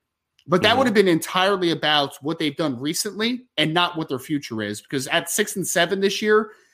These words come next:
Speaker 1: I know that they're acquiring talent and it's gonna be a better roster moving forward. There's no doubt. But I just,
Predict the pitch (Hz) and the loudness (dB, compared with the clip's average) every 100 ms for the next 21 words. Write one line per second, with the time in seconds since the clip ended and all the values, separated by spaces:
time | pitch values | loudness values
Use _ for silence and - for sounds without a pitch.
0 | - 147 180 214 220 214 185 165 - 175 | -6 0 2 4 4 2 2 0 2 4
1 | 180 175 139 - 170 208 214 - 160 156 | 4 2 -2 -2 0 0 -4 -4 -4 -2
2 | 185 170 165 131 - 160 175 123 139 156 | -4 0 0 0 0 2 2 2 2 2
3 | 170 - 180 165 170 143 156 160 202 202 | 2 0 2 2 0 -4 -2 2 2 2
4 | 135 123 143 147 135 147 190 190 151 185 | -2 -4 -2 -2 0 2 2 0 -2 0
5 | 208 - | 0 -4